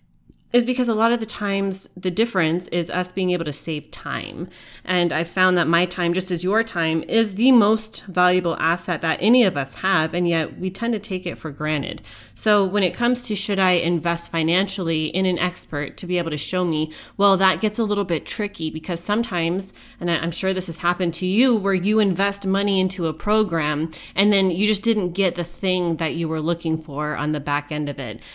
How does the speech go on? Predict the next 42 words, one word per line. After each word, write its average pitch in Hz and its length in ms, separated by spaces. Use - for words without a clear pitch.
And 190 280
one 202 240
way 208 180
around 170 540
that, 160 320
that 165 200
I've 160 200
come 190 260
to 170 140
find 196 580
is 170 160
just 214 240
how 247 200
important 190 480
it 170 120
is, 175 320
it 196 120
is 202 160
for 185 140
us 175 140
to - 100
be 160 240
able 147 160
to 143 180
network. 135 600
And 170 260
I 170 120
say 202 280
that 185 180
because 185 360
I 196 100
have 175 180
another 180 300
friend, 165 460
<clears throat> - 140
and 226 720
this 175 240
other 220 200
friend 156 420
is 160 120
one 170 140
of 170 180